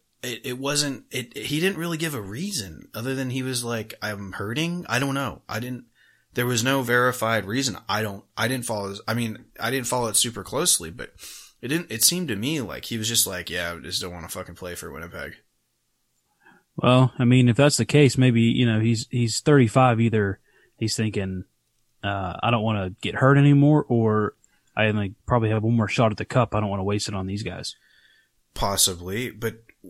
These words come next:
Speaker 1: I mean, he was a force to be reckoned with on that Winnipeg squad. And Winnipeg wasn't,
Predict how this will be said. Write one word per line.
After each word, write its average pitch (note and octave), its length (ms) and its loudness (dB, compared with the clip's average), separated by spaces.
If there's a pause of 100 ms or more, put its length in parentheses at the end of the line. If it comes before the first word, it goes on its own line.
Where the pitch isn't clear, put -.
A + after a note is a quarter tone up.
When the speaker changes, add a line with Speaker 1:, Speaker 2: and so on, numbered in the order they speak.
(120)
Speaker 1:
I G2 40 -10
mean, G2+ 360 -10
he A#2+ 200 -8
was C#3+ 140 -4
a F#2 60 -8
force G#2+ 300 -2
to - 60 -4
be G#2 80 -4
reckoned C3 360 -4
with F#2+ 200 -10 (300)
on A#2 560 -2
that G2+ 240 -4
Winnipeg G2+ 400 -6
squad. B2+ 340 -2
And G#2 160 -6
Winnipeg G3+ 360 -4
wasn't, A#3 380 -6